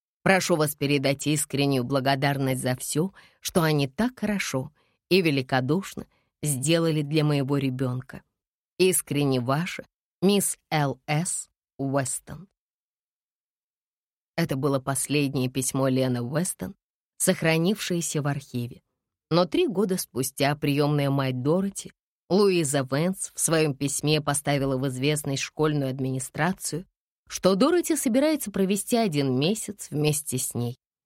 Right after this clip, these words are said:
Она также указала, что Дороти хочет посетить школу в Беркхэмстеде. К письму была прикреплена рукописная записка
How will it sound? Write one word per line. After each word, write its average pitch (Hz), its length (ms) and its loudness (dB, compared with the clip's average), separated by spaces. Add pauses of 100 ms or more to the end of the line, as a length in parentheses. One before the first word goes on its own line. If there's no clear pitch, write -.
(220)
Она 165 240 4
также 143 320 0
указала, 143 640 0 (300)
что - 260 2
Дороти 180 400 2
хочет 165 380 -2
посетить 143 500 -2
школу 160 460 0
в 135 40 -2
Беркхэмстеде. 147 1080 -2 (400)
К - 100 -20
письму 175 500 2
была 180 280 2
прикреплена 143 840 -2
рукописная 147 720 0
записка 139 640 -4